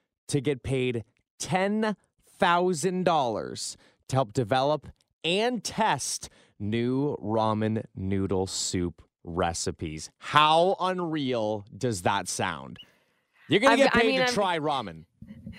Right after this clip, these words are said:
Speaker 2: I've got a passion for noodles. Um, but, okay, Kyle, here's the deal. What? <laughs> And maybe this is gonna sound terrible. What is ramen? I have never had ramen in my life.
Speaker 1: Well, maybe that's what happens when you become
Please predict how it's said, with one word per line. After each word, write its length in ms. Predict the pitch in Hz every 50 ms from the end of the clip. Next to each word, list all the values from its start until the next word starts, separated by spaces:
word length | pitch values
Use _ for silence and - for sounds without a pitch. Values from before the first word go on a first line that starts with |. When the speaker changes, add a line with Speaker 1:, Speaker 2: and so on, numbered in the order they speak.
| - - -
Speaker 2:
I've 160 | 240 233 240
got 180 | 269 269 269
a 60 | 269 254
passion 520 | - - 294 320 349 359 - 392 349 339
for 180 | - - 403 339
noodles. 640 | 285 311 320 302 285 254 214 180 165 - - - -
Um, 440 | - 240 233 240 233 233 226 220 214
but, 180 | - 277 277 - - - - - - - - -
okay, 220 | 269 - - 302
Kyle, 320 | 240 - 254 262 240 226 - - - _
here's 220 | - - 320 311 -
the 80 | 302
deal. 300 | 247 262 294 269 196 - - _ _ _ _ _ _ _ _ _
What? 260 | - 262 - - - -
<laughs> 60 | - - - - - - - - - - - - 330 349 -
And 120 | 311 277
maybe 200 | 269 285 320 330
this 180 | 302 311 311 285
is 120 | 311 302
gonna 160 | 277 330 320
sound 260 | 311 - 311 294 285 247
terrible. 320 | 285 311 330 240 214 - - - - -
What 340 | - 220 226 262 311 330 -
is 240 | - 277 294 269 220
ramen? 440 | 208 220 226 226 247 277 247 196 165 -
I 100 | - 214 220
have 140 | 233 240 220
never 320 | 226 220 214 208 226 240
had 300 | 233 202 208 214 214 214
ramen 400 | 196 190 196 196 196 202 208 202
in 220 | - - 196 196 196
my 100 | 190 185
life. 560 | 175 180 185 202 185 - - - - - -
Speaker 1:
Well, 220 | - 143 185 202 196
maybe 460 | 196 208 202 190 196 202 180 151 185
that's 400 | 175 120 - 156 156 151 - -
what 160 | 147 165 156 139
happens 420 | 147 151 180 156 202 185 156 123
when 140 | 120 139 131
you 100 | 127 123
become 680 | 110 143 139 - - 139 139 131 127 131 127 123 -